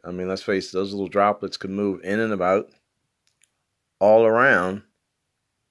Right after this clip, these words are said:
the plexiglass. Plexiglass doesn't really, in my opinion, do any good at all. It's just like when you go into these buildings, courthouses and other places, they take your temperature. What difference does that make? If you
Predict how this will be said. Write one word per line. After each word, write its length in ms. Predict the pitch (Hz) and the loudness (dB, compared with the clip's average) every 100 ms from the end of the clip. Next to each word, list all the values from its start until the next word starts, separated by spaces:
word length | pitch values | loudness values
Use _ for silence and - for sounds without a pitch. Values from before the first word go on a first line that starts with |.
| _ _ _ _ _ _ _ _ _ _ _ _ _ _ _ _ | _ _ _ _ _ _ _ _ _ _ _ _ _ _ _ _
the 140 | - 104 | -6 -2
plexiglass. 1000 | - 98 - 80 82 76 95 - - - _ | 4 2 2 -4 0 0 -2 -6 -18 -20 _
Plexiglass 580 | 107 101 95 87 87 90 | -2 -2 -4 -4 -4 -2
doesn't 380 | 95 95 98 101 _ _ | -2 -2 -6 -14 _ _
really, 280 | 98 113 95 | -4 -2 -2
in 100 | 90 | -2
my 180 | 107 120 | -2 -2
opinion, 400 | 80 92 98 98 | -4 -6 -6 -4
do 160 | 101 | -4
any 180 | 113 127 | -2 -2
good 220 | 95 95 | -2 0
at 80 | 104 | 0
all. 300 | 123 123 50 _ _ | 0 -2 -4 _ _
It's 220 | 90 95 | -12 -10
just 160 | 110 104 | -8 0
like 180 | 107 101 | 0 0
when 140 | 107 | -4
you 80 | 107 | -4
go 220 | 101 117 | 0 0
into 200 | 147 113 | -2 -4
these 200 | 90 87 | -6 -8
buildings, 480 | 76 95 85 80 80 | -4 -4 -4 -8 -12
courthouses 680 | - 107 101 95 92 92 87 | -6 -4 0 0 -2 -10 -8
and 100 | 101 | -4
other 200 | 117 101 | -4 -4
places, 460 | - 80 90 101 | -4 -4 -4 -12
they 120 | 90 | -10
take 260 | 92 104 101 | -6 -6 -4
your 120 | 123 | -6
temperature. 520 | 120 147 143 - - - _ _ | -4 -4 -4 -10 -12 -16 _ _
What 240 | 92 110 | -10 -2
difference 280 | 131 131 117 | 0 0 -4
does 120 | 120 | -2
that 120 | 156 | 0
make? 260 | 131 85 - | 0 -2 -4
If 240 | 92 92 - | -16 -16 -8
you 300 | 101 92 | -6 -6